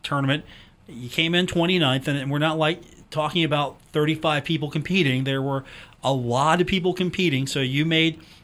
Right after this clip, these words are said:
top thirty at twenty-nine, and you gotta feel good about yourself because you came on pretty strong. You didn't fade or anything. You actually,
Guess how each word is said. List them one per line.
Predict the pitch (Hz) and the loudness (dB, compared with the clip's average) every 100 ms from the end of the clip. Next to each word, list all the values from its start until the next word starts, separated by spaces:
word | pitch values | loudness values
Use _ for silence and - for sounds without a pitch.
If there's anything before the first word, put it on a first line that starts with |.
| _ - | _ -4
top | 165 165 175 | 0 0 2
thirty | 170 151 147 | 4 4 2
at | 139 | -2
twenty-nine, | 151 156 170 135 127 175 - _ _ - - - | 0 2 2 2 0 -4 -10 _ _ -20 -20 -2
and | 139 143 147 | 0 2 0
you | 143 | 0
gotta | 143 165 | 0 -2
feel | 165 165 | 0 -2
good | 131 151 | 0 0
about | 131 139 135 - - | 0 -2 -4 -10 -8
yourself | 139 - 135 127 | -6 -2 -2 -2
because | 131 147 123 | -4 -4 -4
you | 131 | -4
came | 147 143 | -2 0
on | 143 135 | -2 -2
pretty | 147 135 | -4 -4
strong. | 123 - 139 135 131 | -4 -2 0 0 0
You | 120 | -2
didn't | 120 131 123 123 - - - - | -4 -6 -6 -8 -10 -20 -20 -20
fade | - 147 139 139 135 | -2 2 2 2 0
or | 123 117 | -2 -4
anything. | 131 127 131 120 | -4 -2 -2 0
You | 120 | 0
actually, | 135 131 135 127 123 | -2 -2 -4 -4 -6